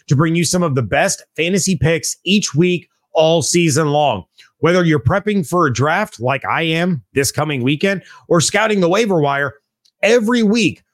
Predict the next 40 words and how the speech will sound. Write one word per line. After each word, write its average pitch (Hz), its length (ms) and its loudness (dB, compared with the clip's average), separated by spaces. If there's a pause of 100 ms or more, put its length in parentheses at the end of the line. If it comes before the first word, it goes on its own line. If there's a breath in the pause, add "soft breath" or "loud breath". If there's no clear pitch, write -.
we're 156 140 4
going 165 220 2
to 156 80 0
provide 131 420 -2
you 180 140 -2
players 165 400 0
that 127 120 0
are 117 100 0
guaranteed 160 800 0 (220)
to 147 100 0
fit 156 320 -2
on 139 220 0
your 135 220 0
roster. 120 520 -2
So 160 420 -2 (200)
with 120 180 -2
draft 151 320 0
prep 175 300 -2
underway 165 580 0
for 139 160 -6
the 135 140 0
upcoming 151 340 -4
season, 185 460 0 (240 soft breath)
let's 175 220 0
see 190 180 2
who 175 200 2
Vinny 175 280 0
has 165 160 -2
picked 180 280 -4
out 165 260 0
for 175 200 0
us 170 140 -2
in 139 120 0
this 156 220 -4
week's 160 360 -2
eBay's 196 520 0
Guaranteed 180 760 0
Fit 185 380 0 (400 soft breath)
Fantasy 170 640 0
Pick 160 320 -4